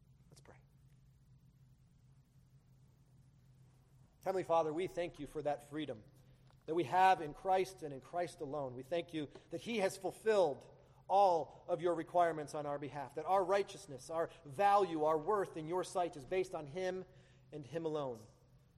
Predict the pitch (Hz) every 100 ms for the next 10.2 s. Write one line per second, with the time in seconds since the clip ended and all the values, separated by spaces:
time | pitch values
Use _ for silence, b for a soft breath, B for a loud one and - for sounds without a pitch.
0 | _ 190 233 240 196 196 196 196 - 196
1 | 226 202 165 185 165 185 214 214 165 196
2 | 180 185 180 180 160 160 170 165 165 151
3 | - 185 190 175 147 135 123 B B 139
4 | 170 202 190 156 151 180 180 - 160 143
5 | 143 - B 139 175 170 185 170 156 139
6 | 127 160 160 - 208 202 196 170 156 -
7 | 147 - - 151 175 180 156 - - 208
8 | 202 - 165 151 156 143 123 - - b
9 | b b 180 160 160 151 131 113 165 170
10 | - -